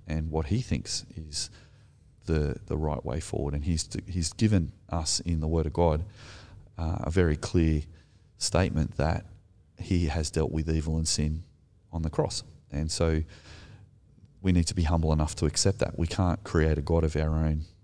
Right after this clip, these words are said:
choosing. And there are, there are teachings in the Bible that I find really easy to sit under, and others that, as Tim said, that I need to, to be humble and just accept God's authority, uh, in that. So I think, I think the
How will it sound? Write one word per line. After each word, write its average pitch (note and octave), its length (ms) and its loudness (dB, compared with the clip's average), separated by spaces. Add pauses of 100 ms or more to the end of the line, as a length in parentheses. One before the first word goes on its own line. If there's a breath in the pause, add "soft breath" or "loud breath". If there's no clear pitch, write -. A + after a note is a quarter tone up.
(180)
choosing. E2 500 -2 (140)
And D#2+ 160 -2
there D#2+ 160 2
are, D#2 140 0 (140)
there D#2 140 0
are D#2 60 0
teachings D#2 440 2
in D2+ 100 0
the D2+ 60 -2
Bible D#2+ 360 0
that D#2+ 220 0 (520 loud breath)
I D#2+ 420 0 (300)
find D#2+ 300 0
really D2+ 460 0
easy F#2+ 420 2 (200)
to F2+ 260 2
sit - 200 -2
under, A#2+ 300 0
and E2 160 -2
others E2+ 320 0
that, E2+ 180 -2 (140)
as E2 240 -4
Tim F#2 220 0
said, D#2 260 0
that D#2+ 100 2
I D#2+ 140 0
need D#2+ 220 0
to, D#2 240 0 (600 loud breath)
to - 140 -4
be D#2+ 200 0
humble F2 340 0
and D2+ 240 -4
just - 200 -4
accept - 280 -4
God's D2+ 240 -4
authority, F2 480 -2 (240)
uh, E2+ 220 -6
in E2 180 -6
that. G2 220 -4
So F2+ 260 4 (340 loud breath)
I - 60 2
think, - 240 2 (120)
I F#2 80 0
think - 260 0
the D#2 400 2